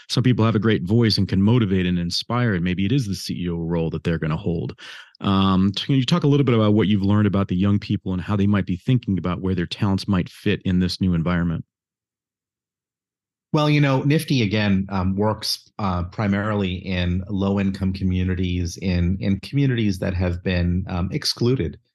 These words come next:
Speaker 2: um, from a lot of the benefits of our broader society. And I would say, you know, <laughs> um, a lot of the students that we work with are students that, um, the school system and maybe even society more broadly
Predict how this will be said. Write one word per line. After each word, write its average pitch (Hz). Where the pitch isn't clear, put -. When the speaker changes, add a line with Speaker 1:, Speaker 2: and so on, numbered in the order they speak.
Speaker 2:
um, 90
from 98
a 95
lot 95
of 92
the 85
benefits 90
of 87
our 85
broader 87
society. 85
And 110
I 117
would 127
say, 101
you 98
know, 92
<laughs> 147
um, 90
a 107
lot 120
of 139
the 135
students 120
that 92
we 104
work 104
with 90
are 95
students 117
that, 98
um, 85
the 95
school 101
system 120
and 87
maybe 90
even 92
society 95
more 92
broadly 90